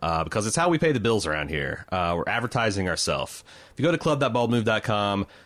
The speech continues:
there's a ton of features you get by joining our club. Uh, ad-free feeds,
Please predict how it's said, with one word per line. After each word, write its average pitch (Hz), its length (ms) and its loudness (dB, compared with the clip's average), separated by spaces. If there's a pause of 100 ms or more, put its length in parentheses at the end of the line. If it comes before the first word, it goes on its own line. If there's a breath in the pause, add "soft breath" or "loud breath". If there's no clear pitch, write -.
there's 123 160 0
a 117 60 0
ton 160 340 0
of 156 80 -2
features 123 360 0
you 104 100 2
get 104 180 2
by 95 120 0
joining 98 360 0
our 98 100 0
club. 98 540 0 (260 soft breath)
Uh, 87 160 0
ad-free 110 480 0
feeds, 104 520 0